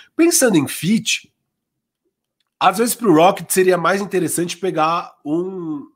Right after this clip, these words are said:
um armador, mas não sei, aqui, o que eu ia te perguntar é se você acha que o Raptors consegue dar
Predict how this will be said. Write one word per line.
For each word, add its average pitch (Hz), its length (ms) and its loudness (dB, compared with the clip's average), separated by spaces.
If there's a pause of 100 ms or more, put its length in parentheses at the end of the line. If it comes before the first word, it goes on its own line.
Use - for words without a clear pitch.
um 127 140 -6
armador, 151 680 -4 (1000)
mas 214 240 -12
não 226 100 -10
sei, 98 460 -4
aqui, - 240 -10 (160)
o 185 80 -10
que 240 80 -4
eu 277 60 2
ia 294 60 0
te - 100 -6
perguntar 151 320 0
é 170 60 2
se - 140 -4
você 196 260 0
acha 214 320 0
que - 120 -6
o 139 100 2
Raptors 127 600 -2 (420)
consegue 185 720 0 (240)
dar 165 600 2